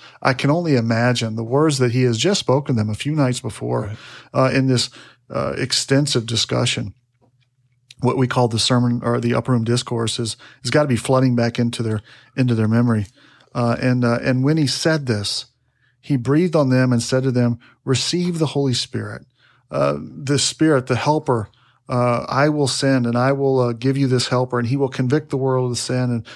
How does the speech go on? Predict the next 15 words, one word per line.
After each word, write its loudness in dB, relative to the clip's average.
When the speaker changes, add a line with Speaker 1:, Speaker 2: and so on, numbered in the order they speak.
Speaker 1:
uh, -4
but 2
for 2
their 4
ministry, 2
for -2
the 2
apostles' 0
Speaker 2:
Mm-hmm. -2
Speaker 1:
ministry, 0
the 0
disciples' 0
ministry, 0
now 4
they're, 2